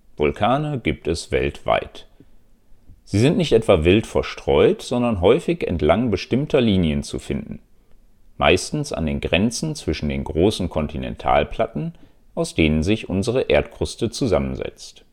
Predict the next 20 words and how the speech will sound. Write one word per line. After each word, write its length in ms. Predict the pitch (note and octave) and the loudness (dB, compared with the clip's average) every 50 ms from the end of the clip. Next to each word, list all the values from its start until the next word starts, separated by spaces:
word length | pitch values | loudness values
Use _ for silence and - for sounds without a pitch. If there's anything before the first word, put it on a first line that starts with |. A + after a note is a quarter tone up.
| _ _ _ _ _ _ - - _ _ _ - - _ _ _ _ | _ _ _ _ _ _ -20 -20 _ _ _ -20 -20 _ _ _ _
Sowohl 400 | - - D2+ C#2 D2 D#2 E2 D#2+ | -6 -4 0 2 4 4 4 4
unter 320 | - D#2+ D#2 D2+ D#2 C#2+ | 2 0 -2 -2 0 -2
dem 160 | C#2 C2 B1+ | -2 -2 -2
Meer 320 | C#2+ C#2+ D#2+ G2+ B2 C3 - | -2 -2 0 2 2 2 2
als 220 | - - - - | 2 2 0 -2
auch 120 | - - | -6 -6
an 140 | - - G1+ | -8 -8 -2
Land 300 | A1 D2 D#2 E2+ F2 - | 0 0 0 0 -2 -2
gibt 200 | - A2+ - - A#2+ | -4 -4 -2 -2 -6
es 120 | A#2 - | -4 0
welche. 440 | - B2 B2 C3 B2 - D3 C#3+ C#3 - - - - _ - - - - _ _ _ _ - | 2 2 2 2 2 2 0 0 0 -4 -10 -20 -20 _ -20 -20 -20 -20 _ _ _ _ 0
Uns 220 | D3+ E3+ G3+ - | 2 2 2 2
interessieren 800 | - D#3 C#3 - F2 E2 D#2+ - - - A#2 C3+ D3+ D3+ D3 D3 | 2 0 0 0 0 0 0 0 0 2 2 4 4 2 2 0
in 140 | C3+ C3+ C#3 | -2 0 2
der 160 | C#3 B2+ A#2 | 2 2 2
Regel 500 | A#2+ G#2+ G#2+ A2 G2+ G#2 G2+ G2+ G2+ G2 F#2+ | 4 2 2 4 4 2 2 2 2 0 -2
nur 180 | F2+ D2 C#2+ C#2+ | -2 0 2 2
die 180 | C2 C#2 C2 - | 2 0 -2 -2
an 140 | - G2+ | -2 0
Land. 480 | E2+ B1+ A1+ - - - - - - - | -2 -2 -2 -4 -8 -12 -18 -20 -20 -20